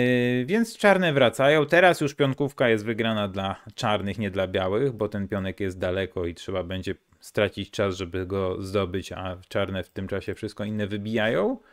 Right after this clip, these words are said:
No więc ja wróciłem i tutaj powtórzyliśmy ruchy i w ten sposób, e, remis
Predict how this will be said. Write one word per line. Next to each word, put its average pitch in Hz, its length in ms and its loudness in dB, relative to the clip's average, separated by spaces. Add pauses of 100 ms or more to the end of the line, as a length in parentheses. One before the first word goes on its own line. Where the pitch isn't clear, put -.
(640)
No 285 120 -2
więc 226 200 2
ja 165 120 6
wróciłem 113 720 0 (560)
i 113 60 -8
tutaj 98 260 -4
powtórzyliśmy 98 720 -8
ruchy 92 280 -4 (120)
i 107 100 -8
w - 60 -14
ten 104 160 -4
sposób, - 580 -10 (220)
e, 107 480 4
remis 107 480 0